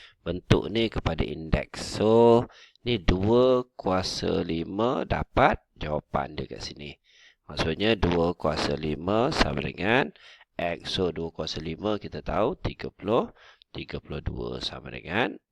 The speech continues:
X. Mudah je. Okey, sama juga.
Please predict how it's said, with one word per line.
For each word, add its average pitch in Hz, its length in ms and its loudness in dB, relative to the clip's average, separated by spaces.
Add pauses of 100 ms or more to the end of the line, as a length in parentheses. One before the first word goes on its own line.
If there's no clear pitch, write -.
X. - 400 -12
Mudah 101 400 0
je. 71 160 -2 (800)
Okey, - 320 -10
sama 117 400 -2
juga. 113 320 2